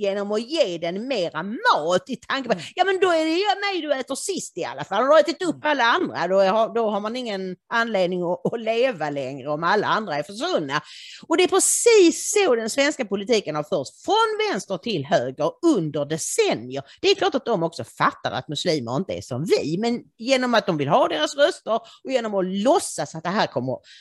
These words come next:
Speaker 1: att lösa sig, det är att försöka blidka. Och gör du det så är du,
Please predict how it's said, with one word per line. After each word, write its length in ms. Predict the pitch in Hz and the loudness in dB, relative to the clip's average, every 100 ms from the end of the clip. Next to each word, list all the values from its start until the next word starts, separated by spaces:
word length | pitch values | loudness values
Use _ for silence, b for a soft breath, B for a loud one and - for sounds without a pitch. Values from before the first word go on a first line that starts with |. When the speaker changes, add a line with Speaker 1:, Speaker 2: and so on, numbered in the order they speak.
| B B B B | B B B B
Speaker 1:
att 200 | 185 165 | 0 4
lösa 360 | 165 202 82 | 6 4 0
sig, 260 | - 95 151 | -8 -10 -2
det 60 | 392 | 2
är 140 | 427 | 4
att 100 | 277 | 4
försöka 340 | 240 262 226 196 | 2 0 2 0
blidka. 440 | 185 233 254 165 | 0 -4 -2 -2
Och 100 | 294 | 0
gör 500 | 285 - 427 415 247 | -4 -2 -2 2 0
du 100 | 220 269 | 0 0
det 440 | 415 143 151 - | 0 2 0 -2
så 80 | 185 | -2
är 160 | 277 | 0
du, 180 | 269 269 | 0 -4